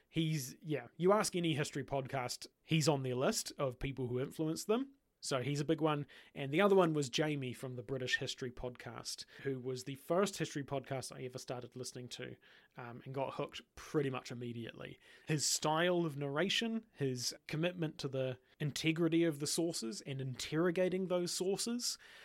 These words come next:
and, and just, yeah, th-, that kind of stuff really, really stuck with me, of how to approach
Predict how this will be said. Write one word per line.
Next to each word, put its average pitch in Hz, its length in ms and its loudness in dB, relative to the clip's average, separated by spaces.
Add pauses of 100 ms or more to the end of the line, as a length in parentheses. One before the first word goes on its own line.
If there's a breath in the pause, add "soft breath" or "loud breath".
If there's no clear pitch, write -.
(280 loud breath)
and, 156 180 -4
and 165 180 0
just, 156 240 2
yeah, 151 300 4
th-, 151 240 0
that 175 200 6
kind 151 180 4
of 139 80 0
stuff - 260 0
really, 131 340 0
really 135 200 -2
stuck - 400 -2
with 123 160 -10
me, 123 260 -8 (560 loud breath)
of 127 440 -4
how 151 400 2
to 143 180 2
approach - 720 -4